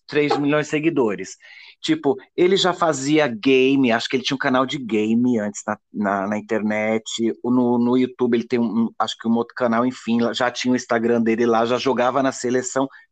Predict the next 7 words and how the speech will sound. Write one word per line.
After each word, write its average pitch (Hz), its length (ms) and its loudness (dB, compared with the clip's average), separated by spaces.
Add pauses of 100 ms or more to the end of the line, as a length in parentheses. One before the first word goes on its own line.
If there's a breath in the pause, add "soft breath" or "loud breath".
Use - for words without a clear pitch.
(440)
Mas 190 260 0
aí, 196 120 4
do 190 100 0
nada, 180 560 0 (300)
vai 147 340 -2
pra 175 280 0
Olimpíada, 165 920 -2